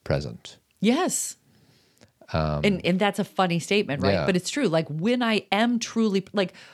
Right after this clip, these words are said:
Speaker 2: we can talk about the present moment from a detached perspective.
Speaker 1: I trust that we live in a bene-, benevolent world, even though there's a lot of bad things that happen. I trust the, the universe is kind.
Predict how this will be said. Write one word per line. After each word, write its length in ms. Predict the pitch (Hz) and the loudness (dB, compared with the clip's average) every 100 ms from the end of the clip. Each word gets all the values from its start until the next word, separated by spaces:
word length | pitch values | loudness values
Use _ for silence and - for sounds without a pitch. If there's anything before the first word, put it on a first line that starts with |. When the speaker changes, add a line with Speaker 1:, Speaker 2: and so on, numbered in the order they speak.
| - | -8
Speaker 2:
we 120 | 214 277 | -4 -2
can 140 | 339 | 0
talk 200 | 277 233 | 0 0
about 160 | 202 180 | -2 -2
the 60 | |
present 340 | - 175 165 156 | -2 0 0 0
moment 340 | 160 160 139 | 0 -2 -4
from 220 | - 156 | -2 -2
a 60 | 151 | -2
detached 600 | 147 - 160 151 - - | -6 -4 -2 -2 -4 -4
perspective. 640 | 131 - 135 - - - - | -4 0 0 -2 -8 -8 -2
Speaker 1:
I 80 | 101 | -2
trust 460 | - - 110 - | 0 0 0 0
that 120 | 104 87 | -2 2
we 180 | 98 | 2
live 420 | 92 92 92 85 - | 4 4 2 0 -2
in 140 | 90 | 0
a 80 | 85 | 2
bene-, 500 | 78 85 85 85 87 - - | 0 -2 2 2 2 -2 -4
benevolent 600 | 82 87 90 90 85 76 | 2 2 4 2 0 -2
world, 600 | 80 82 71 57 - - - - | 0 2 0 -2 -10 -18 -16 -6
even 240 | 82 85 | -2 2
though 180 | 87 85 | 4 4
there's 220 | 82 82 | 4 2
a 60 | 80 | 2
lot 280 | 80 80 80 | 2 2 2
of 340 | 76 - - - - _ - - - _ - - _ - | -2 -6 -18 -20 -20 _ -18 -18 -20 _ -20 -20 _ -2
bad 260 | 85 85 | 0 0
things 220 | - 82 78 | -2 -4 -4
that 100 | 71 | -4
happen. 520 | 82 80 - 71 71 | -2 -2 -4 -6 -6
I 120 | 82 78 | -6 -6
trust 340 | - - 78 - | -2 0 0 0
the, 160 | 76 | -2
the 160 | 69 - | -2 -2
universe 640 | 78 78 78 78 76 - | -2 0 2 2 2 -2
is 240 | - 78 - | -4 -4 -6
kind. 580 | - 76 67 67 76 | -2 -2 -2 -6 -10